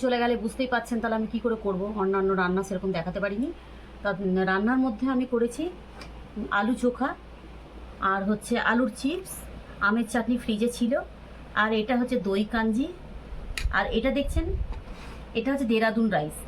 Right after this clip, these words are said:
এটা আমি, এটার নাম হচ্ছে মুগেশ্বরী পটল। তাহলে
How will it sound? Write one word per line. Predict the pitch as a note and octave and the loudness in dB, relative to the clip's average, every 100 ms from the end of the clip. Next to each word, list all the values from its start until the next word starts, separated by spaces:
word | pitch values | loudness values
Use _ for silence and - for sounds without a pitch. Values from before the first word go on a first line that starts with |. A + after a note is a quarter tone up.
| - G#3 | -10 -6
এটা | G3+ C4 | 0 4
আমি, | C4 C4 F#4+ - - - - - | 4 4 0 -6 -14 -12 -12 -4
এটার | A3+ C#4+ C4+ | 2 4 6
নাম | C4+ C#4+ | 6 2
হচ্ছে | D4 E4+ C4+ | 2 4 6
মুগেশ্বরী | B3+ B3 D4+ D4+ - | 6 2 2 2 2
পটল। | G3+ D#3 C3+ C#3+ - - - - - - - - - - | 2 2 -2 -4 -10 -16 -16 -14 -16 -16 -16 -16 -16 -2
তাহলে | G#3+ | 2